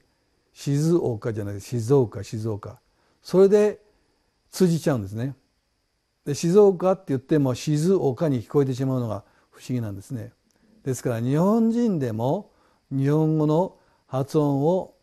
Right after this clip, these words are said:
入れ替え、変えて発音してしまいますから、ましてや宣教師の方が家族を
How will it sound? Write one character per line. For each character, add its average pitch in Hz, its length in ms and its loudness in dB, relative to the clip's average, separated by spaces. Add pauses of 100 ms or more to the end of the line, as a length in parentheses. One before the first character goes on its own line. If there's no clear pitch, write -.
(160)
入 139 100 -2
れ 165 100 4
替 175 360 2
え、 - 80 -12
変 202 180 4
え 131 40 -2
て 113 120 -6
発 107 200 -8
音 113 120 -6
し - 40 -14
て 113 100 -10
し - 100 -12
ま 110 60 -6
い 110 40 -8
ま 107 100 -8
す - 100 -16
か 123 80 -12
ら、 135 240 -6 (460)
ま 131 160 0
し - 80 -10
て 156 100 2
や 139 120 6
宣 135 240 -2
教 139 140 2
師 - 120 -4
の 113 100 -6
方 107 240 -8
が 139 320 -2 (680)
家 156 220 2
族 117 440 0
を 117 260 -2